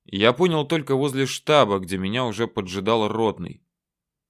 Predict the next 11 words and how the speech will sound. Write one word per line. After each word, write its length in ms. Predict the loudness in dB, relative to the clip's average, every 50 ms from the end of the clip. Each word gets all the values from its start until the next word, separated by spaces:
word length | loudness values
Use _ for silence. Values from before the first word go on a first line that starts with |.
| _ _ _ _ _ _ _
У 100 | -8 -6
меня 420 | -4 -2 -2 -2 -2 -2 -2 -2 -2
за 140 | -4 -4 -6
спиной 560 | -8 -8 -8 -10 -8 -8 -6 -6 -4 -4 -4
не 300 | -6 -6 -4 -4 -6 -4
было 420 | -4 -4 -4 -4 -4 -6 -8 _ _ _ _ _ _ _ _ -12
рюкзака. 920 | -8 -6 -6 -6 -8 -10 -10 -8 -8 -8 -8 _ -14 -12 -12 -12 -12 -16 _ _ _ _ _ _ _ _ _ _ _ _ _ _ _ _ _ _ -16
Вот 280 | -12 -8 -8 -6 -4 -4
ведь 220 | -4 -4 -6 -10 _ _ _ _ _ _ _ _ _ _ _ -8
ерунда 480 | -4 -2 0 0 0 -2 -2 -4 -4
какая. 460 | -4 -8 -12 -12 -14 -16 -18 -18 _